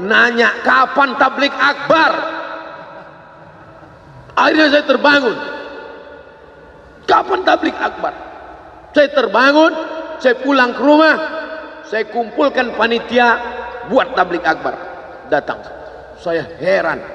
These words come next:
kok bisa saya yang datang waktu itu?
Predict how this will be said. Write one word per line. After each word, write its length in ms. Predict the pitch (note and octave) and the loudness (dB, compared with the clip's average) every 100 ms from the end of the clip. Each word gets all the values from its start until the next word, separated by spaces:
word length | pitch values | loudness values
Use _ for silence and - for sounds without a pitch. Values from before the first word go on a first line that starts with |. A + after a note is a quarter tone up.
| - - - - - - - - | -16 -18 -18 -20 -20 -20 -12 -2
kok 160 | - F3+ | -2 -2
bisa 320 | F#3 G#3+ D3 | -6 -4 -4
saya 400 | - G#3 G#3 F#3+ | -2 0 4 4
yang 240 | F#3+ - | 2 0
datang 320 | G#3 G3 F3+ F3+ | -2 -2 -4 0
waktu 400 | F3 - F3 G3 | 0 0 -6 -6
itu? 160 | - | -6